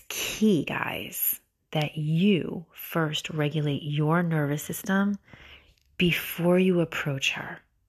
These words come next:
If you're upset, if you're stressed, if you're angry, if you're anxious, whatever it is,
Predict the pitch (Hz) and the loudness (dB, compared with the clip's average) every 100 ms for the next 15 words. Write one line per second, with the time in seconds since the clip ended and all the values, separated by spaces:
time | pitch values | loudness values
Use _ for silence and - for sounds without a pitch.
0 | _ _ _ _ _ - - _ - 165 | _ _ _ _ _ -20 -20 _ -2 0
1 | - 160 147 175 190 202 - 170 - - | 0 0 4 4 6 4 2 0 -4 -6
2 | - 147 - - - 151 156 165 165 175 | -6 -6 -6 -6 -8 -6 -2 2 2 2
3 | 165 - - - - - - - 175 175 | 2 2 0 -4 -6 -10 -10 -6 0 4
4 | 175 - - 156 151 151 - - - - | 4 4 0 -4 -2 -4 -6 -8 -8 -4
5 | 160 170 180 175 - 156 - - - - | 2 6 6 4 0 -2 -2 -4 -6 -6
6 | - - 160 156 156 156 143 - - - | -6 -2 2 4 4 2 0 -2 -4 -8